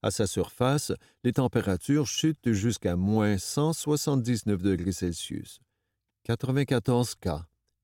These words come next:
et les rivières, les lacs ou les mers ne sont pas remplis d'eau, mais de méthane et d'éthane liquide. Depuis les observations de la sonde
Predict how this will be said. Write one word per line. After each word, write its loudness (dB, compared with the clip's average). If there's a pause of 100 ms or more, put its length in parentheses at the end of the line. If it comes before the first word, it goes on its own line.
(120)
et 4
les 4
rivières, 0 (120)
les 4
lacs 0
ou 4
les 4
mers 4
ne 0
sont 0
pas 2
remplis -2
d'eau, 2
mais 0
de 0
méthane 0 (120)
et 2
d'éthane 0
liquide. -6 (1080)
Depuis 2
les 4
observations 2
de 2
la 2
sonde 0